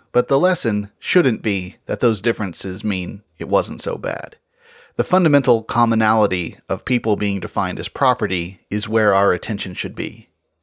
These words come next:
So, all that in mind, let me attempt a nutshell presentation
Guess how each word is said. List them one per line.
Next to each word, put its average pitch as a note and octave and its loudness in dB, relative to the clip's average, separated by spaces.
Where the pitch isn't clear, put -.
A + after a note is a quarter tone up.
So, G2 4
all D3+ 6
that E3+ 4
in D#3+ 0
mind, G#2 0
let C#3+ 2
me D3 0
attempt D#3+ -2
a B2 -2
nutshell C3 2
presentation A2+ 0